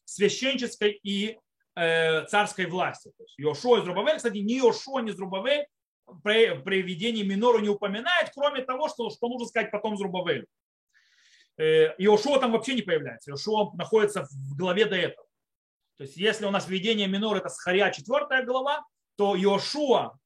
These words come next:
первосвященник, который в грязных одеждах, это третья глава. Э,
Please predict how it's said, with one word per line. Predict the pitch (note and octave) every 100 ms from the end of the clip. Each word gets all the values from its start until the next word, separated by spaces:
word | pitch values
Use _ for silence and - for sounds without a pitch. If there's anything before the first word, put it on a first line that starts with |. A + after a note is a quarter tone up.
| _
первосвященник, | G3+ F#3+ G3 - C4 A3 -
который | E3+ A3 F#3
в |
грязных | D3+ G3 F#3+ F3+
одеждах, | G#3 D4+ C4
это | G3+ G#3+
третья | G#3+ G3 C3 -
глава. | - - _ _ _ _ _ _ - _ _
Э, | E3+ E3 E3+ E3 E3 D#3+ D#3+ D#3+ D#3+